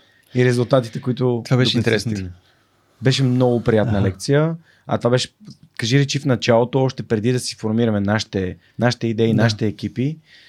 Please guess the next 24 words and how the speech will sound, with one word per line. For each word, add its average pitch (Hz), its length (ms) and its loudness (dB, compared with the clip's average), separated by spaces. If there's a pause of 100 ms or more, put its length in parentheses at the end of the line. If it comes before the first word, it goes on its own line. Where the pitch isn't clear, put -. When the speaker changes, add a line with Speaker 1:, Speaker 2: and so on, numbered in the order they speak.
(280)
Speaker 1:
А, 107 200 -2
и 117 80 -2
беше 139 260 0
много 135 220 2
ценно, 127 260 2
Speaker 2:
М. 143 80 2
Speaker 1:
защото, 123 760 -2 (500)
а, 117 120 -4
ти 131 120 -6
показа 123 380 0
нагледно 120 460 2
как 117 240 0
една, 110 600 0
е, 107 100 -10
как, - 340 -8
а, 104 280 0 (420)
една 113 240 -2
криза 117 260 -2
може 110 160 0
да - 20 -10
се - 60 -14
превърне 101 300 -2
във 92 160 -6
възможност. 87 600 -8